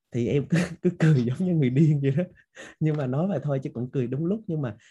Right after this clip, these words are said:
thật ra là mình cười từ bên trong á. Đó cả nhà. Cho nên đôi khi cái mặt mình không cần phải nhe hàm răng ra mới cười, nhưng mà từ bên trong mình đã cười rồi, thì mình cảm nhận được, có những lúc em cảm nhận được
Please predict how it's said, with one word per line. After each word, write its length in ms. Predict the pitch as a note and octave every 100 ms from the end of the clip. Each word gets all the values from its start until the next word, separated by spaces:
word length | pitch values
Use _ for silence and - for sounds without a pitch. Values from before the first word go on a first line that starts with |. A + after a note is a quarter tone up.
| -
thật 140 | A2+
ra 100 | D3
là 80 | C#3+
mình 160 | C3 A2
cười 200 | - C3+ A#2+
từ 100 | A#2+
bên 200 | B2 C3
trong 240 | - C#3 C#3
á. 80 | D3 - - - - -
Đó 60 | B2+
cả 100 | A#2+
nhà. 240 | G#2+ C3 A2
Cho 60 | A#2
nên 140 | C3+
đôi 140 | A#2 C#3+
khi 100 | D3
cái 80 | E3+
mặt 220 | D#3+ -
mình 140 | B2 A2+
không 260 | - D#3 D3
cần 180 | C3+ A2+
phải 240 | F2+ C3+ D#3+ _ -
nhe 220 | D3 D3+
hàm 200 | D3+ A#2+
răng 240 | B2 C3+ C#3
ra 120 | C3
mới 180 | C#3 D#3
cười, 200 | D3 B2
nhưng 140 | C3
mà 60 | C3+ C3+
từ 160 | C#3
bên 160 | A2+ C3+
trong 180 | D3 C#3+
mình 120 | C#3+
đã 120 | G2+ G2+
cười 240 | - C3+ A#2
rồi, 140 | A2+ G#2 _ _ -
thì 40 |
mình 140 | A#2+ B2
cảm 260 | G#2 A2 F3+
nhận 240 | C#3 G2+
được, 120 | G#2 G#2
có 80 | F3
những 180 | E3
lúc 100 | D3 G3
em 100 | D3+
cảm 240 | - - D#3
nhận 140 | G2+
được 120 | G#2+